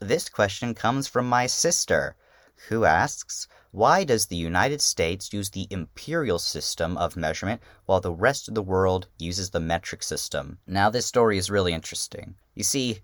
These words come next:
before the eighteen hundreds, there was pretty much, uh, no cohesion between areas on what measurements they used.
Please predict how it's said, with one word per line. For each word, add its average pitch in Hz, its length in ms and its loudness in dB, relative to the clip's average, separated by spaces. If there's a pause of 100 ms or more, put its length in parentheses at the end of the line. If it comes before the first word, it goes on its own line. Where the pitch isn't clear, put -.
(100)
before 170 340 6
the 120 140 -2
eighteen 113 320 -2
hundreds, 104 480 -2
there 95 140 0
was 87 120 0
pretty 147 320 0
much, 117 680 -2
uh, 95 600 8
no 110 480 6
cohesion 95 880 -2
between 85 400 -6
areas 82 420 0
on 78 180 -2
what 82 140 -2
measurements 76 440 -6
they 76 140 -8
used. 73 420 -10